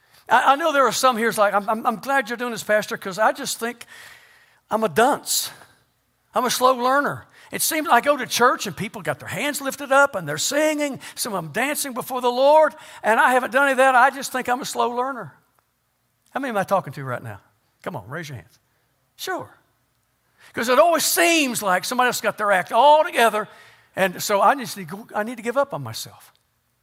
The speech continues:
That's why we go back to his will, based upon his word, so that we may be able to discern the perfect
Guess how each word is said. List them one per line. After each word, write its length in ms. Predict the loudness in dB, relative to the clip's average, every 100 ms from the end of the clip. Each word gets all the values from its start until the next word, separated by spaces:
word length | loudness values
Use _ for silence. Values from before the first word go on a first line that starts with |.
| _ _ _ _ -20 -8
That's 400 | -2 -2 -2 -8
why 160 | -12 -10
we 160 | -10
go 160 | -8 -10
back 300 | -8 -12 -12
to 120 | -14
his 160 | -14 -10
will, 320 | -4 -2 -2 -6 -20 -20 -20 -20 _ _ _ _
based 380 | 0 2 2 -2
upon 380 | -4 0 2 2
his 200 | -2 -6
word, 320 | 0 2 2
so 160 | -2 -4
that 180 | -4 -4
we 140 | -6
may 200 | -4 -4
be 120 | -4
able 160 | -6 -8
to 120 | -12
discern 880 | -8 -4 0 4 4 4 2 -4 -12 -16 _
the 100 | -2
perfect 880 | -2 -2 2 4 4 0 -2 -2 -10